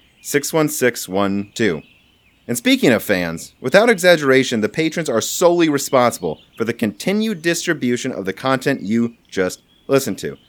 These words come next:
And so if you have some extra money, but only if you do, please consider supporting us.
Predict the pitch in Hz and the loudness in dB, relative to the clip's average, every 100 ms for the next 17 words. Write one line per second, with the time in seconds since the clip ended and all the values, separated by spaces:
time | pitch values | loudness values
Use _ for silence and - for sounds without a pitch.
0 | _ - 113 143 131 175 175 - 202 202 | _ -10 -2 2 4 2 0 2 2 2
1 | 185 139 110 95 - - 107 147 190 202 | 0 0 0 -2 -8 -2 2 4 2 0
2 | 170 120 117 _ _ - 233 196 - 120 | 2 4 2 _ _ -4 0 0 -2 -4
3 | 117 107 110 104 101 80 71 67 | -2 -4 -4 -2 -2 -2 -6 -14